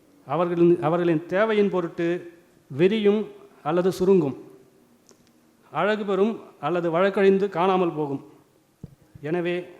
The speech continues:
மக்களின் இலக்கியங்களை அவர்களின் பயன்பா-, அவர்களின் பயன்பாட்டு மொழியில் எழுதுகிற போதுதான் அவை கூடுதலாக சென்று சேரும். அது காலத்தின் அவசியம். எனவே வட்டார மொழி இலக்கியங்களை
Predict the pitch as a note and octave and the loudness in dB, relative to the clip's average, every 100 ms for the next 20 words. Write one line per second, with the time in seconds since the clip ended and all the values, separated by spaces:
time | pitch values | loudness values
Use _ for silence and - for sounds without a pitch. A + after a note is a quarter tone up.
0 | - C#3+ E3+ A3 G#3+ G3+ F3 G3 G3 F3+ | -8 -8 -6 -2 0 2 0 0 2 2
1 | F3 E3+ F3 - - _ _ _ _ C#3 | 2 0 -4 -8 -20 _ _ _ _ -6
2 | E3+ F3+ F3 D#3+ E3 F#3 G3+ F#3+ F#3+ - | -2 2 2 2 0 -2 0 -2 -4 -6
3 | D#3 F3+ F3 E3+ E3 G3 G#3+ G#3 G3+ F#3+ | -6 -2 0 0 0 0 0 -2 0 -2
4 | F3+ F3 E3+ D#3 F#3 F3+ F3 D#3+ D#3 D#3 | 0 -2 -4 -4 -2 -2 0 0 0 2
5 | E3+ E3 - - _ _ _ _ _ C#3+ | 0 -2 -8 -20 _ _ _ _ _ -14
6 | D3 E3 D#3+ - - F3+ G3+ G3 F#3+ F#3 | -8 -6 -6 -10 -10 -6 -4 -2 -2 -4
7 | - F#3 F#3+ F3+ E3 E3+ F3 D#3+ - - | -2 -2 -2 -4 -2 -2 -2 -6 -14 -20
8 | _ _ _ _ _ _ _ _ _ _ | _ _ _ _ _ _ _ _ _ _
9 | _ _ - D#3 E3 D#3 - E3 G3 G3+ | _ _ -12 -6 -6 -6 -8 -4 -2 -2
10 | F#3+ D3+ E3+ F3 D#3+ C#3+ - - - _ | -2 -2 -4 -4 -4 -4 -8 -20 -20 _
11 | _ C#3+ D#3 D#3 E3+ F3 - _ _ _ | _ -10 -6 -6 -6 -10 -20 _ _ _
12 | _ _ C#3+ D#3 G#3+ G3+ F#3+ F3 F3 F3 | _ _ -12 -4 0 2 4 4 2 0
13 | F3+ D#3+ D3 | -2 -2 -2